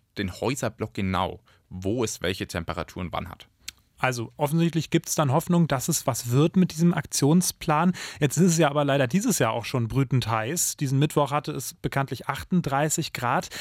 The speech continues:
Speaker 2: Nächsten Montag soll's auch wieder sechsunddreißig Grad werden. Wie ist denn Leipzig dann für dieses Jahr aufgestellt?
Speaker 1: Also Volker Kühlow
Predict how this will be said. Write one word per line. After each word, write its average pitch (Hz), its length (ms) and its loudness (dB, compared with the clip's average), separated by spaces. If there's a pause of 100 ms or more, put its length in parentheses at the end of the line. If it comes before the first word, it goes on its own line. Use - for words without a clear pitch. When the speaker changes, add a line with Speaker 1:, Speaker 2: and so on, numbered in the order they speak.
(320)
Speaker 2:
Nächsten 131 240 -2
Montag 151 340 2
soll's 135 240 -2
auch 143 220 -2
wieder 156 160 4
sechsunddreißig 151 720 0
Grad - 380 -2
werden. 135 360 0
Wie 131 180 -6
ist - 180 -2
denn 151 100 4
Leipzig 127 320 -2
dann 123 140 -4
für 120 100 -6
dieses 185 300 2
Jahr 104 140 2
aufgestellt? 107 640 -2 (280)
Speaker 1:
Also 120 180 -2
Volker 131 340 0
Kühlow 165 340 0